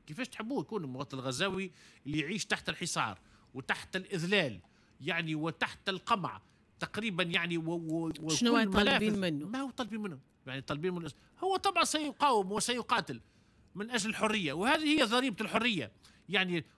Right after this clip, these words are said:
Speaker 1: والله يوم سبعة أكتوبر لم نتوقع هذا الرد. لا، لا، بالنسبة للمقاومة الفلسطينية تقرأ حساب هذا الرد جيدًا.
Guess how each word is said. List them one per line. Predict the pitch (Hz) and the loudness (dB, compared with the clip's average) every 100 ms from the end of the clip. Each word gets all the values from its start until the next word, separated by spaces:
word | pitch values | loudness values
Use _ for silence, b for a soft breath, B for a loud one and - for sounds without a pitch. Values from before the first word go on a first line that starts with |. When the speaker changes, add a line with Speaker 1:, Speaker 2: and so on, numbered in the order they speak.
| b | b
Speaker 1:
والله | - 214 | -2 2
يوم | 233 220 | 2 0
سبعة | - 226 202 | -2 -2 -2
أكتوبر | - 240 220 | 0 -2 0
لم | 208 220 214 | 0 0 -2
نتوقع | 202 208 214 196 170 | -2 -2 0 -2 0
هذا | 185 | 0
الرد. | 180 175 110 - - _ _ _ - | 0 -2 -6 -14 -20 _ _ _ 0
لا، | 185 | 2
لا، | 165 | 2
بالنسبة | 135 151 185 143 151 | 0 -4 -4 -2 -2
للمقاومة | 151 151 196 180 | 0 2 2 2
الفلسطينية | 147 160 - 175 208 247 254 262 b b b b _ 240 | 0 -4 -4 -2 0 2 0 -2 b b b b _ 2
تقرأ | 254 - 175 | 2 2 -2
حساب | 151 - 151 214 220 | -2 -4 -2 0 0
هذا | 190 185 | 0 0
الرد | 175 214 | 0 0
جيدًا. | 156 226 180 117 | 2 2 2 -4